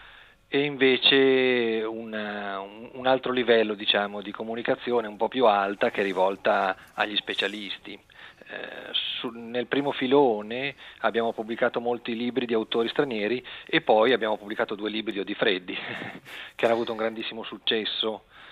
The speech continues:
eh, presso il pubblico italiano e, e, e invece sull'altro versante abbiamo recuperato dei classici,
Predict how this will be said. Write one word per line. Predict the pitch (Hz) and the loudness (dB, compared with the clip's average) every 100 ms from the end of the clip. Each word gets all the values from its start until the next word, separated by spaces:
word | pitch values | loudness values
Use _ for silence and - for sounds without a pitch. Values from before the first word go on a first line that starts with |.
| - _ - | -20 _ -10
eh, | 113 92 - - - 104 | -8 -6 -8 -8 -10 -12
presso | - 110 85 | 0 2 2
il | |
pubblico | - 135 147 | 0 0 2
italiano | 180 139 120 123 131 | 2 2 0 0 -2
e, | 131 113 113 - - - _ | 0 -2 -4 -12 -20 -20 _
e, | - - - - - - | -16 -14 -12 -16 -20 -8
e | 127 127 127 123 123 120 117 | -4 -2 -2 -4 -6 -8 -12
invece | 143 147 151 139 127 113 | -14 0 0 2 0 0
sull'altro | 127 123 123 135 | 2 2 2 4
versante | 151 - 127 123 | 4 4 2 4
abbiamo | 127 120 117 - - _ _ | 4 4 0 -6 -18 _ _
recuperato | - 127 147 160 147 139 127 123 | -6 -2 0 0 6 6 6 2
dei | 117 | -4
classici, | 113 123 104 98 - 123 - 139 | 0 2 2 0 -6 -2 0 0